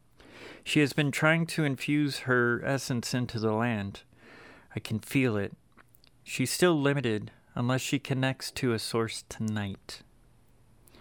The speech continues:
"I need water and some of the jerky," Lance says.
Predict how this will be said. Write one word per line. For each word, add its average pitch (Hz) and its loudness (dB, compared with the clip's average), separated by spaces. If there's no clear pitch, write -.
"I 135 2
need 143 2
water 120 2
and 110 -2
some 135 0
of 123 -4
the 120 4
jerky," 113 -2
Lance 107 -2
says. 107 -6